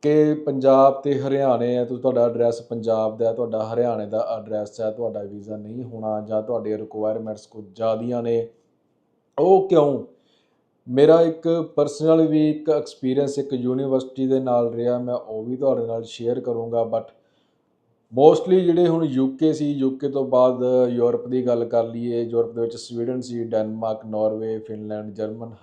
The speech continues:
ਹਰੇਕ ਕੰਟਰੀ ਨੇ ਪੰਜਾਬ ਤੇ ਹਰਿਆਣੇ ਦੇ ਅਲੱਗ ਕ੍ਰਾਈਟੇਰੀਆ ਸੈੱਟ ਕੀਤੇ ਆ ਕਿ ਜਿਹੜਾ ਨਾਰਥ ਸਾਈਡ ਇੰਡੀਆ ਦੇ ਵਿੱਚ ਏਰੀਆ ਹੁੰਦਾ ਆ, ਉਸ ਦੇ ਬੱਚੇ ਦੀ ਜਿਹੜੀ ਸਟੱਡੀ ਦੇ ਵਿੱਚ ਰਿਕੁਆਇਰਮੈਂਟਸ ਆ, ਉਹ ਇੰਨੀ ਹੋਣੀ ਚਾਹੀਦੀ ਹੈ,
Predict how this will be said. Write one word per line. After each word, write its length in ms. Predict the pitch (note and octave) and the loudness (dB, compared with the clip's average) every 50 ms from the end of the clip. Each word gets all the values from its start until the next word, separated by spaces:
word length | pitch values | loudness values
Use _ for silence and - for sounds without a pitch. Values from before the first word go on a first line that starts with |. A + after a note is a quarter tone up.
| B2 | -4
ਹਰੇਕ 320 | C3 D3 D#3 D#3+ D#3 D#3 - | 0 2 2 2 2 0 -2
ਕੰਟਰੀ 460 | C#3 B2 A#2+ - - A#2+ A#2+ A#2+ A#2 | -4 -4 -4 -6 -8 -8 -6 -6 -6
ਨੇ 200 | A2 G#2+ G#2+ G#2+ | -4 -6 -6 -6
ਪੰਜਾਬ 440 | G#2+ A2+ A#2 A2 A2 G#2+ G#2+ G#2+ G#2 | -6 -8 -8 -4 -2 0 0 0 -2
ਤੇ 160 | - - A#2 | -6 -10 -10
ਹਰਿਆਣੇ 460 | G#2+ A2 A2 A2 A2+ A2 G2+ G2+ G2+ | -8 -6 -6 -4 -4 -6 -6 -8 -12
ਦੇ 140 | F#2+ G2 A2 | -12 -12 -10
ਅਲੱਗ 260 | A2 G#2+ G#2+ A2 A2 | -6 -4 -2 -2 -4
ਕ੍ਰਾਈਟੇਰੀਆ 640 | A2 A#2 A#2+ B2 A#2 A2 G2 G#2 G2+ F#2+ G2+ G2+ - | -4 -6 -4 -4 -4 -4 -4 -8 -12 -12 -12 -14 -14
ਸੈੱਟ 280 | - G#2 G2 - G2 | -14 -14 -16 -16 -18
ਕੀਤੇ 300 | F#2 - - _ _ - | -20 -20 -20 _ _ -20
ਆ 100 | - - - _ _ _ _ _ _ _ _ _ _ _ _ _ _ _ _ _ _ | -20 -20 -20 _ _ _ _ _ _ _ _ _ _ _ _ _ _ _ _ _ _
ਕਿ 160 | D3+ D#3 D#3 | 8 10 10
ਜਿਹੜਾ 220 | D#3 E3 D#3+ E3 E3 | 10 8 6 6 4
ਨਾਰਥ 460 | D3+ C#3 C3+ C3 C3 C#3 C#3+ C#3+ C#3 | 4 2 2 2 4 2 2 0 -4
ਸਾਈਡ 380 | C#3 - C#3+ C3+ C3+ C3+ C3+ | -6 2 4 6 6 6 6
ਇੰਡੀਆ 360 | C3+ C3 B2 B2+ B2+ C3 C3 C3 | 4 0 -2 0 2 2 2 2
ਦੇ 180 | C3 C3 B2+ | 2 2 2
ਵਿੱਚ 260 | B2+ B2 A#2+ - - | 2 0 -2 -6 -10
ਏਰੀਆ 480 | C#3 - B2+ B2 A#2 A#2 A#2+ A#2+ B2 A#2+ | -10 -8 -6 -6 -6 -6 -4 -2 -2 -2
ਹੁੰਦਾ 460 | A#2 A2 A2 G#2 A2 A2+ A2+ A2+ A#2 | -2 -2 -4 -4 -2 -2 0 2 2
ਆ, 40 | A#2 | 2
ਉਸ 340 | A#2 A2+ A#2 A#2 A#2 A#2 A#2 | 2 2 0 0 -2 -2 0
ਦੇ 160 | A#2+ B2+ B2+ | 0 0 0
ਬੱਚੇ 460 | B2+ A#2+ A#2 - - - A#2+ A#2 A#2 | 0 0 -2 -2 -4 -4 -2 -2 0
ਦੀ 180 | A#2 A#2 A2+ A2+ | 0 -2 -4 -4
ਜਿਹੜੀ 260 | A2+ A#2 A#2+ A#2+ A#2+ | -4 -4 -4 -4 -6
ਸਟੱਡੀ 340 | A#2 - - A#2 A2+ A#2 A#2+ | -6 -6 -6 -6 -4 -4 -2
ਦੇ 140 | A#2+ B2+ B2 | -2 -2 -2
ਵਿੱਚ 200 | B2 A#2 - B2 | -2 -4 -6 -6
ਰਿਕੁਆਇਰਮੈਂਟਸ 840 | A#2 A#2 A#2 - A2+ A2 A2 A2+ A2+ A#2 A#2+ A#2+ A#2 A2+ - - | -8 -8 -8 -6 -4 -2 -2 -2 -2 -4 -6 -8 -8 -8 -8 -6
ਆ, 60 | B2+ C3 | -6 -4
ਉਹ 300 | - - C#3+ - - - | -4 -4 -6 -6 -6 -6
ਇੰਨੀ 320 | C#3 A#2 A2+ A2+ A2+ A2 A2 | -8 -8 -8 -10 -12 -12 -12
ਹੋਣੀ 240 | A#2 B2 A#2+ A2+ G#2+ | -10 -10 -10 -10 -10
ਚਾਹੀਦੀ 460 | - G#2 G#2 G#2 G#2 A2+ A#2 A#2+ | -12 -12 -14 -14 -14 -14 -16 -16
ਹੈ, 40 | A#2+ | -16